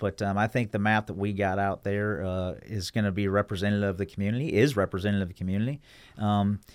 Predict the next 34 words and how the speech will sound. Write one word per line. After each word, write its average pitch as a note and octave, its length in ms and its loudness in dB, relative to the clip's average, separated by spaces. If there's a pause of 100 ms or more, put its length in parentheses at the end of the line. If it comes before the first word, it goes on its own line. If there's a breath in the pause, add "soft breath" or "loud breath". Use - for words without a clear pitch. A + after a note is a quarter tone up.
(160 loud breath)
you C#3+ 80 -2
know, B2+ 60 4
as A#2+ 100 2
far D3+ 180 4
as C3+ 120 2
what's C3+ 160 2
going B2+ 240 2
on B2 240 0
in, A2+ 140 -4
in, A2+ 180 -2
in G#2+ 180 0
District A2+ 380 -4
two, A#2 100 -4
you A2 280 -2
know, G2 300 -2
the, E2+ 160 -12
you D#2 220 -18
know, B1 120 -16 (1600 soft breath)
Commissioner A#2 340 -2
Parker's, A2 800 -2
uh, G2 300 2
term A#2 400 0
was F#2+ 180 -4
gonna G2+ 320 -4
go G#2 140 2
two A2+ 200 -4
more G#2+ 220 0
years. G#2+ 380 -2
Cer-, - 320 -8
you G#2 120 -2
know, G2+ 120 0
there G2+ 160 0
was F#2+ 180 -2
a, F#2+ 260 2